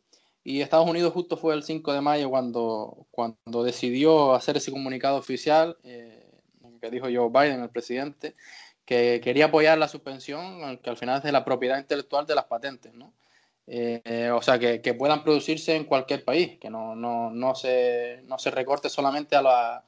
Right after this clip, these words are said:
las farmacéuticas que lo han, bueno, que han descubierto la, el, cómo se hace la producción y que solo lo puedan producir, producir ellos, ¿no?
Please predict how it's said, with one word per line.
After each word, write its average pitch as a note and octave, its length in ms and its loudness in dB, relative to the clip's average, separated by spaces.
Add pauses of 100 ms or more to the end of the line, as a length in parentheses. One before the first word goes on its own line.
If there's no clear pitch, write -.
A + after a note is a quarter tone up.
(280)
las B2+ 120 -6
farmacéuticas C#3 640 -6
que B2+ 140 -4
lo B2 160 2
han, A#2+ 400 -2 (560)
bueno, C3 180 -6
que G#2+ 60 -6
han A#2 100 -4
descubierto C#3 640 2
la, A#2 500 4
el, A2+ 240 -10 (840)
cómo B2 220 -10
se A#2 140 -4
hace E3 280 4
la C3+ 120 2
producción D#3+ 600 -2
y C3 220 -4
que A#2+ 200 -8
solo C3 160 -2
lo C3 120 -2
puedan B2+ 200 -2
producir, A#2+ 640 -4 (300)
producir B2+ 480 -2
ellos, B2+ 240 -2
¿no? D#3+ 220 -8